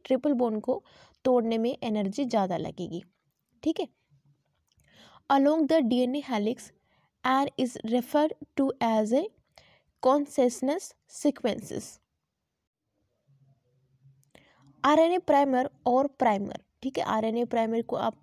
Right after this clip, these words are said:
प्राइमर भी बोल सकते हो simply, या फिर आरएनए प्राइमर भी बोल सकते हो। Primer is short piece of आरएनए। क्या होता है प्राइमर? एक शॉर्ट पीस होता है आरएनए का।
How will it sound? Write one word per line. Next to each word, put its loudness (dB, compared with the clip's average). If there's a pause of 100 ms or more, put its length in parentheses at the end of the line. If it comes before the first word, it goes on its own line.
प्राइमर 0
भी 0
बोल 0
सकते -6
हो -2
simply, -4 (680)
या 2
फिर 0 (100)
आरएनए 0
प्राइमर -2
भी -2
बोल -2
सकते -8
हो। -8 (200)
Primer 2 (160)
is -2
short 0
piece 0
of 2 (100)
आरएनए। 0 (560)
क्या 4
होता 4
है 6
प्राइमर? -2 (380)
एक -2
शॉर्ट 0
पीस 0
होता 0
है -4
आरएनए -2
का। -8